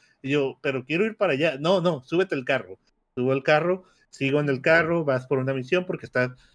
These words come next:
La cura del Sandman es que no hay agua, ¿no? Y el agua es parte de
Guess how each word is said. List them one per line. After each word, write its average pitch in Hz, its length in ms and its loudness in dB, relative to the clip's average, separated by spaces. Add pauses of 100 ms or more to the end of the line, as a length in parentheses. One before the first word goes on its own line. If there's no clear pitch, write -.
(220)
La 151 200 0
cura 220 220 6
del 165 140 4
Sandman 185 560 0
es 139 200 -6
que 160 260 -2
no 123 140 -4
hay 127 120 2
agua, 120 280 0
¿no? 120 300 -8
Y 113 140 -2
el 110 120 -2
agua 131 320 0
es 127 160 -8
parte 131 500 0
de 110 360 -2